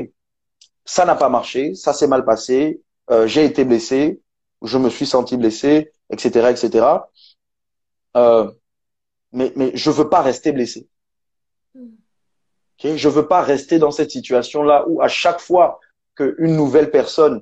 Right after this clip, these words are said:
Speaker 1: veut rentrer dans ma vie, je la vois comme Satan. Ah, c'est le diable. Tu vois, je, je, je, je veux pas, oui, je veux protéger mon cœur,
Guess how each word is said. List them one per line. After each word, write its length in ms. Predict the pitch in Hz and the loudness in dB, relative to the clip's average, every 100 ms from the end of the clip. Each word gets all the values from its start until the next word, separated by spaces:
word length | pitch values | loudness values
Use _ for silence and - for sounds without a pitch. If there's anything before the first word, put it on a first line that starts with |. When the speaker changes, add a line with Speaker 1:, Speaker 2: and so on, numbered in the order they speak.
| _ _ _ | _ _ _
Speaker 1:
veut 160 | 113 151 | 0 2
rentrer 320 | 131 123 147 | 2 0 0
dans 120 | 139 | 2
ma 160 | 139 131 | 2 0
vie, 280 | 131 185 _ _ | -2 -10 _ _
je 120 | - | -4
la 100 | 135 | -2
vois 160 | 127 139 | 0 0
comme 160 | 143 131 | -2 0
Satan. 380 | 123 - 208 - _ _ _ _ _ _ _ _ _ _ _ _ - | 0 0 -4 -8 _ _ _ _ _ _ _ _ _ _ _ _ -18
Ah, 200 | - - | -14 -12
c'est 160 | - | -6
le 100 | 110 | -4
diable. 360 | 110 120 - - _ _ _ _ _ _ _ _ | 0 0 0 -4 _ _ _ _ _ _ _ _
Tu 100 | - | -10
vois, 240 | 113 110 135 | -2 0 0
je, 240 | 123 135 | 0 0
je, 240 | 123 135 | 0 -2
je, 240 | 127 147 151 | 0 0 0
je 120 | 139 | 0
veux 240 | 151 170 - | 2 2 2
pas, 280 | 196 196 - - | 0 0 -6 -6
oui, 220 | 156 254 | 0 2
je 100 | 190 | 4
veux 160 | 170 170 | 2 2
protéger 420 | 147 143 127 147 | -2 -4 -4 -6
mon 160 | 143 | -6
cœur, 320 | 139 143 165 | -4 -2 -2